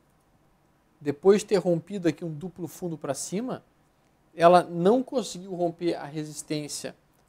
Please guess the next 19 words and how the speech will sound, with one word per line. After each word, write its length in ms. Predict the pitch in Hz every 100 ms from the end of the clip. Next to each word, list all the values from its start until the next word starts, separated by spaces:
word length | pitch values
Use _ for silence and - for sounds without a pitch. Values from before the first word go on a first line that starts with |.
| _
na 180 | 147 160
região 580 | 170 160 165 151 147 - _ _ _ _
de 100 | 135
quatorze 540 | - 147 - 160 143
com 140 | - 143
setenta 400 | 147 143 135 131
e 40 |
sete, 480 | - 196 262 - - _ _ _ _ _
formou 800 | - - 240 214 185 202 202 160
um 180 | 180 175
movimento 640 | 180 156 160 160 160 156
de 140 | 151 151
recuo, 500 | 175 175 202 214 285 _ _ _ _ _ _ _ _ -
está 460 | - - - 214
recuando 760 | 202 196 196 226 185 190 202 -
e 120 | - 180
a 80 |
tendência 720 | 175 196 175 139 139 151 - 151
é 200 | 139